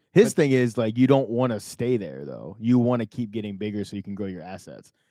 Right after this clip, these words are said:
Speaker 1: 'Cause eventually, like, that duplex is not gonna be you know, your cash flow, like, the asset might be worth something, but your cash flow is gonna be minimal
Speaker 2: Okay.
Speaker 1: after,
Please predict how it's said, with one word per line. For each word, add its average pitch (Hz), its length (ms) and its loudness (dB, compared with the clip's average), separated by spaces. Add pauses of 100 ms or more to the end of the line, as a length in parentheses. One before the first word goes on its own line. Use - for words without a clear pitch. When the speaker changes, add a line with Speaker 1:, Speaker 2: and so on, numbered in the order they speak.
(100)
Speaker 1:
'Cause 123 120 0
eventually, 127 500 0
like, 104 220 -4 (440)
that 123 160 -10
duplex 113 420 -2
is 95 120 -14
not 107 200 -12
gonna 101 160 -12
be 90 500 -14 (760)
you 127 120 0
know, 110 180 0
your 143 380 4
cash 135 300 -6
flow, 165 280 0
like, 127 260 0
the 127 140 -6
asset 143 240 -8
might 117 140 -4
be 117 100 -4
worth 117 220 -4
something, 156 260 -10
but 113 120 -6
your 107 80 -12
cash 120 260 -14
flow 107 100 -8
is 98 60 -10
gonna 98 120 -12
be 67 80 -20
minimal 85 480 -14 (340)
Speaker 2:
Okay. 131 520 -4
Speaker 1:
after, 107 380 -8